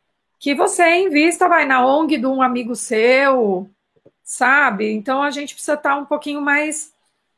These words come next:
ativos nessa parte, né? É, e apoiando realmente, porque tem muita gente boa fazendo trabalho sério.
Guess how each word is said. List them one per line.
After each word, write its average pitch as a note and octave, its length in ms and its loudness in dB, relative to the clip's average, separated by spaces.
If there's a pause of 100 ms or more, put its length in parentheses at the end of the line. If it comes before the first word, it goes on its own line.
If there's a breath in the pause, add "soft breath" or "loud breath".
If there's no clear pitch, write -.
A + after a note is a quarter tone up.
(380)
ativos D4 800 2
nessa B3 340 0
parte, B3 720 0
né? B3 500 -2 (600)
É, A#3 840 0
e D4 80 -2
apoiando E4 640 0
realmente, D#4+ 720 -4
porque A#3+ 240 -8
tem C4 120 -2
muita C4 280 -2
gente B3+ 460 -4
boa A#3 560 4
fazendo B3+ 360 -4
trabalho C4+ 420 0
sério. A3+ 800 0